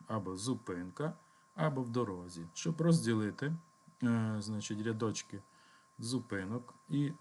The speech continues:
е, маршрутів, так, ми натискаємо ось таку функцію, опцію, так,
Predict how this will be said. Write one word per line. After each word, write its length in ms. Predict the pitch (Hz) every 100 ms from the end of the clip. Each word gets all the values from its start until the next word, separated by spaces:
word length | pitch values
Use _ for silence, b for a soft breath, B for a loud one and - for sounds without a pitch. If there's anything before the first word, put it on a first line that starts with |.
| -
е, 20 | 110
маршрутів, 1000 | 107 104 107 - - 95 95 - 147 165 -
так, 300 | 135 160 165
ми 240 | 127 156 - 139
натискаємо 920 | 110 104 101 - 123 127 131 123 113 - B B B B B -
ось 300 | 170 175 -
таку 440 | - 104 - 120 117 - _ _ B B _ -
функцію, 600 | - 110 104 92 - 113
опцію, 520 | 110 - - 98 98
так, 260 | - 156